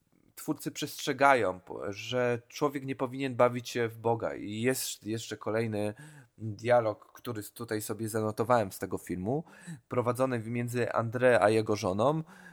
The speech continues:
kiedy mówi się coś takiego: „To przerażające, człowiek bawi się w Boga”.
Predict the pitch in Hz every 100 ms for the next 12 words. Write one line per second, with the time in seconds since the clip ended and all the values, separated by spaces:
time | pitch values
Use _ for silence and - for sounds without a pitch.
0 | - - 120 123 131 139 131 127 123 127
1 | - 104 95 85 - - - 143 - 156
2 | 143 139 139 131 123 - 80 - 123 131
3 | 117 117 113 - 107 95 98 71